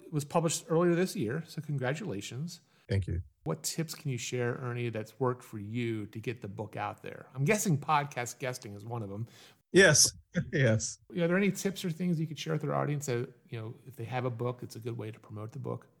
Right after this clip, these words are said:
Speaker 2: Yeah. Uh, number one is, you know, access and leverage family and friends. So, because, you know, the, the, the first people that bought the book, because I just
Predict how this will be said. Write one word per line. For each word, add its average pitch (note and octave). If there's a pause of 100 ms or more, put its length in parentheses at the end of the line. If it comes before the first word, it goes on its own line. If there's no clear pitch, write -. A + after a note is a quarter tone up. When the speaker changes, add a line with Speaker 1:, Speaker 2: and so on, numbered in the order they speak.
(640)
Speaker 2:
Yeah. D#3+
Uh, B2
number E3
one C3+
is, A2
you C3
know, G#2
access C3+
and G#2+
leverage A#2+
family A2
and F2
friends. E2 (160)
So, G2+
because, G2+
you A2
know, G2
the, G#2+
the, G2+
the A2
first F3
people E3
that G#2+
bought A#2
the A2
book, G#2
because A2+
I G2+
just G2+